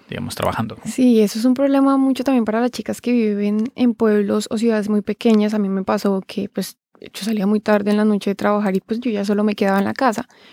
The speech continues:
Speaker 2: Pero el problema ni siquiera es eso de entre semana salir en, en la noche. La cosa es que a veces hay muchas familias que se aprovechan de uno
Speaker 1: Ujú.
Speaker 2: y cogen los fines de semana como también para cuidar a los niños, lo cual no está mal, pero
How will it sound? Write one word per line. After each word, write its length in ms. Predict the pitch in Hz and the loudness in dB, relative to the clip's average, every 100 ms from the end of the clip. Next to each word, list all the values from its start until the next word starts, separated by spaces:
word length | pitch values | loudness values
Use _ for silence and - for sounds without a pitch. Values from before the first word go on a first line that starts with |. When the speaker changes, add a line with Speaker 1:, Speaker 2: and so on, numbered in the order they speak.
| - | 0
Speaker 2:
Pero 140 | 277 | 2
el 80 | 269 | 4
problema 380 | 254 254 247 262 | 4 4 4 2
ni 100 | 294 | 0
siquiera 360 | 285 - 208 202 | -2 0 2 2
es 120 | 254 | 2
eso 220 | 240 247 | 2 4
de 100 | 247 | 4
entre 300 | 247 240 214 | 4 2 -2
semana 440 | 190 190 185 190 | -2 -4 -4 -4
salir 280 | 196 226 190 | -2 -2 -2
en, 140 | 190 - | -6 0
en 140 | 220 | 2
la 80 | 202 | 2
noche. 320 | 214 214 - - | 2 0 -4 -2
La 220 | 214 202 | -2 -2
cosa 260 | - 196 | -4 -6
es 80 | 190 | -6
que 120 | - | 0
a 60 | 254 | 2
veces 380 | 247 220 233 247 | 4 2 0 -2
hay 160 | 214 208 | -4 -2
muchas 260 | 214 220 240 | -2 -4 -2
familias 460 | 233 208 190 196 | 0 0 -2 -6
que 80 | 196 | -6
se 100 | 208 | -6
aprovechan 560 | 196 196 196 190 202 202 | -8 -6 -6 -6 -6 -4
de 140 | 226 | -2
uno 340 | 214 214 269 _ - - 139 | -2 -2 -4 _ -20 -8 -2
Speaker 1:
Ujú. 280 | 107 117 - - | -2 -2 -6 2
Speaker 2:
y 640 | 240 226 220 214 208 214 - | 6 6 6 6 6 2 -6
cogen 280 | - 208 208 | 0 2 4
los 120 | 220 | 2
fines 240 | 220 208 190 | 2 0 0
de 60 | |
semana 760 | 214 226 202 190 196 196 220 - _ _ - _ _ _ - | 2 2 2 -2 -4 -4 -6 -10 _ _ -20 _ _ _ -10
como 320 | - 214 208 | -2 -2 -2
también 260 | 202 202 185 | -2 -4 -4
para 160 | 190 | -8
cuidar 400 | 190 220 202 190 - | -4 -2 0 -2 -4
a 60 | |
los 160 | 208 220 | -4 0
niños, 260 | 220 240 - - - | 0 0 -4 -16 -2
lo 120 | 254 | -2
cual 240 | 262 262 262 | 2 4 6
no 100 | 285 | 4
está 240 | 247 247 | 2 2
mal, 260 | 233 202 - | 2 0 -2
pero 260 | 220 208 | -2 -2